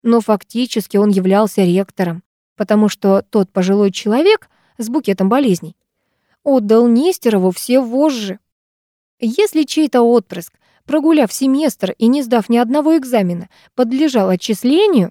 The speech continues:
его папаша приезжал к Анатолию Викторовичу, предварительно он узнавал, что лучше преподнести ему. Отцу лентяя шептали на ухо: "Денег декан не берет, собирает вино-коньяк. Давно хочет заполучить одну бутылку, да никак".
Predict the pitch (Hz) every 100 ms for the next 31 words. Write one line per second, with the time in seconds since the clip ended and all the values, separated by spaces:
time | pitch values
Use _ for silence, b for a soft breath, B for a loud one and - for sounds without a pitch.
0 | _ 175 180 185 196 180 170 180 190 190
1 | 185 175 - 185 185 180 175 175 170 -
2 | 247 330 330 - 320 _ _ _ - 285
3 | 254 277 277 330 - 392 403 294 277 302
4 | 302 330 202 196 196 - - 254 320 240
5 | - 247 247 233 202 226 - 190 180 175
6 | 170 _ _ _ _ - 269 - 294 269
7 | 262 349 330 - - 254 254 233 180 165
8 | 170 - _ _ _ _ - 254 302 381
9 | 277 - 233 285 285 262 254 233 175 -
10 | _ - 233 247 240 247 254 240 240 214
11 | 170 - _ _ _ _ _ 302 277 330
12 | 294 214 208 196 214 233 269 269 - 247
13 | 240 254 240 302 403 415 311 240 320 349
14 | 381 - 180 165 _